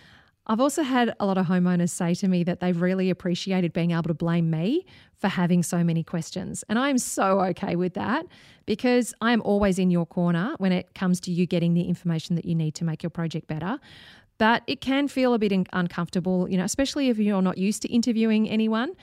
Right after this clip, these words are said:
to then just be sitting there and sort of asking them questions about them, their work and their business. And a lot of homeowners worry about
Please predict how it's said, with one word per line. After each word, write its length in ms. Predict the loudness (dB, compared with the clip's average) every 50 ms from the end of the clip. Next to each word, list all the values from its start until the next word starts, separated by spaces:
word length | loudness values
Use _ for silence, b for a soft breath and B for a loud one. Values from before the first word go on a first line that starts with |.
| B B B B B B B
to 120 | 2 4
then 200 | 4 6 6 4
just 160 | 4 2 0
be 80 | -2 -4
sitting 340 | -2 -2 0 2 2 4 4
there 240 | 4 2 2 0
and 100 | 0 -2
sort 120 | -2 -4 -4
of 80 | -4 -4
asking 500 | -6 -6 -6 -6 -6 -2 0 0 2 2
them 140 | 0 -2 -2
questions 520 | -2 -4 -4 -4 -4 -2 0 2 2 2
about 420 | 0 0 0 0 0 -2 -4 -4 -2
them, 360 | 0 2 4 4 4 4 4
their 140 | 2 0 0
work 320 | 0 0 0 0 0 -2
and 80 | -2 -2
their 120 | -2 -2
business. 440 | 0 -2 -2 0 0 0 0 0 -2
And 80 | -2 -2
a 60 | -2
lot 280 | -4 -4 -4 -4 -4
of 80 | -4 -4
homeowners 440 | -2 -2 0 0 0 -2 -2 -2 -2
worry 260 | -2 -2 0 0 -2
about 280 | -2 -2 -4 -4 -6